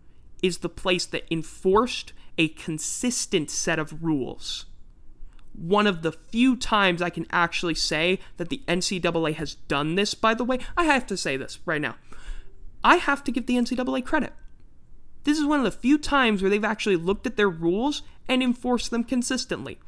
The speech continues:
which I find ironic considering they still held, uh, championship events in states in which they specifically said they weren't gonna hold them because they were,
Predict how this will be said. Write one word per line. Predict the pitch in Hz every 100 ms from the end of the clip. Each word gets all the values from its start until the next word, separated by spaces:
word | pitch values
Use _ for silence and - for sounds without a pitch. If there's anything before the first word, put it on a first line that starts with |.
| -
which | -
I | 190
find | 208 214
ironic | 214 226 214 160
considering | 175 180 170 165
they |
still | 165 208 196
held, | 208 190 160
uh, | - 160
championship | 160 247 240 180 175
events | 170 165 165
in | 160
states | - 180 170
in | 175
which | 165 -
they | 165
specifically | 165 - 247 262 247 233
said | 214 208
they | 180
weren't | 170 170
gonna | 160
hold | 180 151
them | 151
because | 143 160 156
they | 156
were, | 156 147